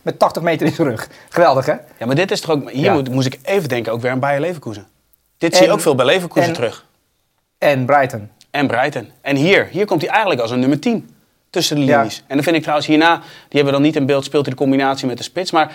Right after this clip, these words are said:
Speaker 2: de veelzijdigheid van, eh, Rosario vind ik interessant. Dat hij deed als rechtsback ook goede dingen. Maar zeker hier maakt hij het verschil. En ik vond dat wel,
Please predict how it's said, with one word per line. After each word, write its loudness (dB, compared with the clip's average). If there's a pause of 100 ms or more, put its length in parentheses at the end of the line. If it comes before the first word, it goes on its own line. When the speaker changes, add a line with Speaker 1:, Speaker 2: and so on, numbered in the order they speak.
(220)
Speaker 2:
de -8
veelzijdigheid 2 (340)
van, -2
eh, -10
Rosario -2
vind -4
ik -6
interessant. -6
Dat -4
hij -2
deed -2
als -6
rechtsback -2
ook -8
goede -6
dingen. -4
Maar -4 (180)
zeker -2
hier -2
maakt -4
hij -2
het -4
verschil. -6
En -8
ik -12
vond -10
dat -4
wel, -2